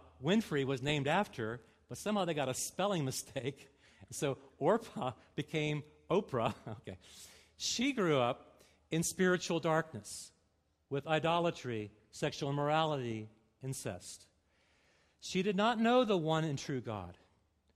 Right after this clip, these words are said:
She bowed her knee to false god named Chemosh. She was an idolater.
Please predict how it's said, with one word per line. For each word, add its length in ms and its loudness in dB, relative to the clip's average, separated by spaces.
She 320 -2
bowed 380 2
her 120 -2
knee 220 2
to 80 -2
false 540 0
god 360 -6
named 200 -8
Chemosh. 720 -6
She 180 -6
was 140 0
an 80 -4
idolater. 600 -2